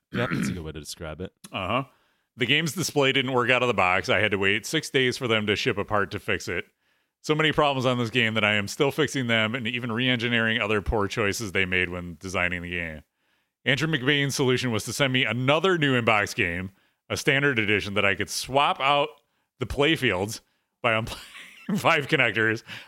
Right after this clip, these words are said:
Speaker 2: and take the standard edition game to Southern Fried Game Room Expo, uh, Expo in Atlanta, set it up for him, and hopefully resell it.
Speaker 1: Jesus.
Speaker 2: <laughs>
Speaker 1: Well, you got a fucking homework assignment, and now you're,
Speaker 2: Yeah.
Speaker 1: it's like, now you're an employee at,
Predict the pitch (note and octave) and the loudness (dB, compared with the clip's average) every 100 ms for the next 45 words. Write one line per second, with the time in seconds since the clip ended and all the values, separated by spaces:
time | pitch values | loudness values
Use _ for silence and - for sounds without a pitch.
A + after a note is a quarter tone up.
0 | - A#2 D#3 A#2+ - E3+ F#3 F3+ E3 D#3 | -6 0 0 0 2 2 2 2 2 2
1 | C#3 B2 A#2+ A#2+ B2 G#2+ B2+ - C#3 B2+ | 0 2 2 2 0 0 -2 -6 -2 0
2 | A2+ B2 G#2+ A2 A2+ G#2+ G2 F#2+ - _ | 2 2 2 0 2 0 0 -4 -10 _
3 | - F#2+ G2+ A#2 - A2+ F#2+ F#2 G2 G#2+ | -6 -4 -2 -4 -2 -2 -2 -2 -2 0
4 | G2 F#2+ - _ _ - F#3+ E3+ D#3+ D3+ | 0 -2 -6 _ _ -2 0 2 2 0
5 | D3+ C3+ B2+ A#2+ A#2+ A2+ B2+ A#2+ A#2 A2+ | 2 2 2 0 -2 -2 -2 -2 0 0
6 | G2+ G2+ G2 A#2+ F#2 D#2+ _ _ _ _ | 0 -2 -2 -2 -2 -6 _ _ _ _
7 | _ _ _ - A2 A2 - - - - | _ _ _ -6 0 0 0 -2 -4 -4
8 | - F#4+ - C#4 B3 - _ _ - D3+ | -4 -2 2 0 0 -6 _ _ -6 2
9 | C#3 C3 C#3 E3+ D3+ E3+ F3 D3+ C#3 G#3+ | 4 4 4 4 4 4 4 4 4 4
10 | G#3+ C3 - D3 C3+ C3+ C3 C#3 D#3+ F3 | 4 2 0 2 2 0 0 2 2 4
11 | E3 F3 D3+ - - - _ C#3+ E3+ G3+ | 2 2 0 -6 -10 -20 _ 0 4 4
12 | G#3 G3 E3 C#3 - E3+ E3+ B2 G2+ G2 | 4 4 4 0 0 2 4 4 2 0
13 | G2 | -2